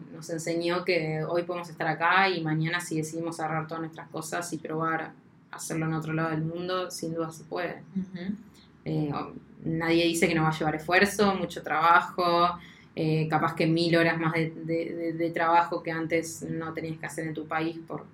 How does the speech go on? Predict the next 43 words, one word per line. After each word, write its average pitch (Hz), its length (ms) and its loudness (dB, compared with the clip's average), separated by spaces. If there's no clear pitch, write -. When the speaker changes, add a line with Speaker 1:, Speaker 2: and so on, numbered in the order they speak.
Speaker 1:
por - 100 -18
cuestiones 156 400 -4
económicas. 165 1000 -4
Pero 151 120 -6
bueno, 165 280 -2
yo - 180 -14
creo 165 160 -4
que 156 200 -2
entrar 170 320 -2
en 170 160 0
una 165 120 0
agencia 170 400 -2
a - 20 0
trabajar 160 400 0
es 190 120 0
un 165 80 -4
primer 160 300 -2
paso 175 380 -2
que, 156 260 -10
que - 60 -8
me 156 120 0
tengo 156 160 0
que 151 40 -4
proponer. 156 400 -4
Speaker 2:
Buenazo. 180 540 -4
Ahora, 180 240 4
mira, 180 420 4
resumiendo 185 500 0
un 202 60 6
poco 196 220 4
lo 175 120 2
que 165 80 -4
estuvimos 165 280 -8
conversando 165 460 -8
en 165 60 -8
este 160 180 -8
rato, 160 300 -4
me 156 60 -8
parece 156 240 -10
que 156 60 -8
está 160 220 -2
bueno, 170 520 -2
eh, 151 580 -6